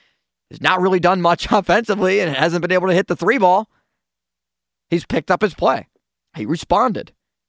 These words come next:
George Pickens, we haven't seen that yet. Does he need to be benched for a couple of possessions? For a quarter? Look, we're at the point in time for the Steelers where the playoffs are not gonna happen. They're out of reach. Let's be realistic here.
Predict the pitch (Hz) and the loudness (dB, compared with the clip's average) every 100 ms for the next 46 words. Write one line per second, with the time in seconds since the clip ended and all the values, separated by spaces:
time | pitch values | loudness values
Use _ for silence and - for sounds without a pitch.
0 | - 214 226 240 233 214 147 120 165 - | 2 2 4 0 2 0 0 -2 -4 -2
1 | 208 254 123 85 90 - _ _ _ _ | 0 0 -2 -4 -12 -12 _ _ _ _
2 | _ _ _ _ _ - 156 160 180 175 | _ _ _ _ _ -6 -2 0 0 0
3 | 180 - 147 170 196 196 214 202 226 226 | -4 -2 -4 -2 -2 0 0 0 -2 -2
4 | 208 254 277 349 330 - _ _ _ - | -2 -2 -2 -10 -14 -20 _ _ _ -8
5 | 175 175 - 120 143 208 285 285 _ _ | -4 -4 -6 -4 0 2 0 -4 _ _
6 | _ _ _ _ _ _ _ _ _ - | _ _ _ _ _ _ _ _ _ -4
7 | - 190 233 190 233 240 175 196 226 196 | 0 0 0 0 0 0 0 0 0 -2
8 | 156 180 165 160 139 156 143 123 _ _ | -2 0 2 0 2 0 0 -4 _ _
9 | _ 160 - 220 247 196 170 156 139 127 | _ -6 0 2 4 2 0 0 -2 -4
10 | 165 101 139 185 202 _ 226 240 202 - | -6 -8 -6 -8 -10 _ -2 2 2 0
11 | - 131 - - _ _ _ _ 202 - | -6 -8 -8 -12 _ _ _ _ -8 -2
12 | 175 147 110 - 123 - 117 185 | -2 -2 -4 -8 -10 -6 -6 -6